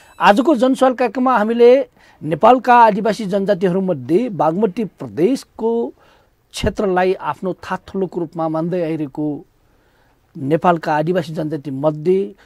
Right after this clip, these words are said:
एउटा ठुलो जनसङ्ख्या रहेको आदिवासी जनजाति तामाङ आदिवासीको कुरामा र तामाङ आदिवासीको संस्कृति र सभ्यतासँग जोडिएको विषयमा केन्द्रित भएर कुराकानी गर्नेछौँ। त्यसमा पनि हामी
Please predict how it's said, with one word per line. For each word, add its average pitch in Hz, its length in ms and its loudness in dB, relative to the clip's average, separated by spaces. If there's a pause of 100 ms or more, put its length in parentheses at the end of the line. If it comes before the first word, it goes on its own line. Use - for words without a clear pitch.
(340)
एउटा 190 240 0 (100)
ठुलो 320 260 2
जनसङ्ख्या 180 560 -6
रहेको 170 480 -4 (240)
आदिवासी 147 500 -6
जनजाति 156 480 -4 (460)
तामाङ 196 320 -4
आदिवासीको 143 680 -6
कुरामा 127 400 -10 (460)
र 139 220 -4
तामाङ 196 320 -2
आदिवासीको 190 580 -4
संस्कृति 202 680 -10 (440)
र 165 160 -4
सभ्यतासँग 190 880 -4 (160)
जोडिएको 208 560 -2
विषयमा 165 400 -6
केन्द्रित 147 400 -8
भएर 147 160 -2
कुराकानी 156 320 -4
गर्नेछौँ। 175 380 -6 (300)
त्यसमा 208 240 -10
पनि 202 200 -8
हामी 160 220 -4